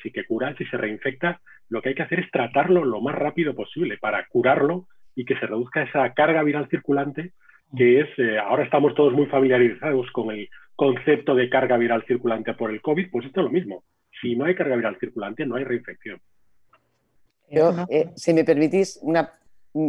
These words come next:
Speaker 3: Mm.
Speaker 2: pequeña aportación. Eh, creo que en el, el tema de la reinfección no solo es importante la prevención de la reinfección,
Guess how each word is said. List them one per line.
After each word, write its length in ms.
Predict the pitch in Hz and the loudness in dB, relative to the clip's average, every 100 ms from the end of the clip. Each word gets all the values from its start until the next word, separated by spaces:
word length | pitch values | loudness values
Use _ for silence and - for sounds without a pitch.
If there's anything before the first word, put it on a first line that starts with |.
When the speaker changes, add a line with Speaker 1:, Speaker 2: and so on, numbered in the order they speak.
| 151 | 0
Speaker 3:
Mm. 40 | |
Speaker 2:
pequeña 360 | 147 143 156 151 | -2 0 0 0
aportación. 640 | 139 139 139 - 131 107 - _ _ _ _ - | 0 0 -2 -2 -2 -2 -8 _ _ _ _ -14
Eh, 320 | 113 139 - - - - - | -4 -2 -4 -8 -20 -20 -2
creo 220 | 170 180 | 2 4
que 100 | 196 | 4
en 80 | 190 | 4
el, 240 | 190 180 | 4 4
el 220 | 175 170 - _ - | 2 0 -2 _ 0
tema 220 | 180 170 | 2 4
de 80 | 165 | 4
la 120 | 156 | 4
reinfección 600 | 156 147 156 - 165 147 | 2 0 -4 2 2 4
no 80 | 147 | 0
solo 200 | 151 143 | 0 0
es 120 | 139 | 0
importante 520 | 131 127 147 139 139 | -2 0 0 0 2
la 120 | 135 | 2
prevención 500 | 127 127 123 - 151 | 4 2 2 0 2
de 80 | 131 | 2
la 120 | 120 | 0
reinfección, 680 | 113 117 107 113 - 160 208 | 0 -2 -4 -10 -2 -2 -2